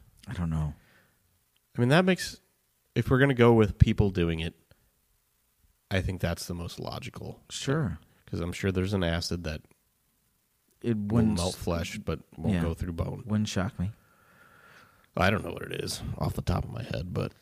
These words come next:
Speaker 1: And what if it was some irradiated bullshit? If there's radiation all
Speaker 2: Well, there
Speaker 1: around?
Speaker 2: was radiation,
Speaker 1: That's what I
Speaker 2: too.
Speaker 1: mean.
Speaker 2: So,
Speaker 1: So, like,
Speaker 2: like
Speaker 1: what if the, this acid is, like,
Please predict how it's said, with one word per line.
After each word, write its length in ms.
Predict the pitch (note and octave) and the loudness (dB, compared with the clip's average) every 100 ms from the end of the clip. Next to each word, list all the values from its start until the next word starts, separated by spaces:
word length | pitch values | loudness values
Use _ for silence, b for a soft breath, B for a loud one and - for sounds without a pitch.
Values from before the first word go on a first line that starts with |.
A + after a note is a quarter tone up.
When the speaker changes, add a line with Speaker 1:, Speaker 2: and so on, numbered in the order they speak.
| b b b | b b b
Speaker 1:
And 80 | B2 | 4
what 120 | C3+ | 6
if 80 | D#3+ | 8
it 60 | F3 | 8
was 140 | D#3 | 8
some 120 | D#3+ | 8
irradiated 640 | D3 C3+ B2+ D#3+ B2 G2 F2 | 6 10 10 8 6 4 2
bullshit? 440 | G2+ E2 - F2 - | 0 -2 -4 -4 -4
If 100 | G#2 | -2
there's 180 | A2+ G#2 | 0 2
radiation 460 | A2+ A2+ B2+ - | 4 6 4 4
all 80 | G#2 | 4
Speaker 2:
Well, 80 | G2+ | 6
there 100 | C3 | 10
Speaker 1:
around? 80 | E3 | 10
Speaker 2:
was 120 | G3 | 10
radiation, 500 | F#2 E2 D#2+ D#2 - | 6 2 2 -2 2
Speaker 1:
That's 60 | C3 | 6
what 100 | B2+ | 8
I 20 | |
Speaker 2:
too. 180 | C#3 D3+ | 12 10
Speaker 1:
mean. 140 | G2+ | 10
Speaker 2:
So, 160 | F#2+ A2+ | 4 6
Speaker 1:
So, 20 | A2+ | 8
like, 160 | F2 | 6
Speaker 2:
like 160 | - - | 2 0
Speaker 1:
what 120 | C3 B2+ | 6 8
if 200 | B2 - | 8 4
the, 120 | A#2+ G2+ G2 | 2 2 -6
this 340 | A#2 A2+ C3 - | -8 4 4 6
acid 440 | G2 G2+ - G2+ | 6 6 2 0
is, 160 | G2+ G2 | 0 0
like, 240 | G2 F#2+ | -2 -2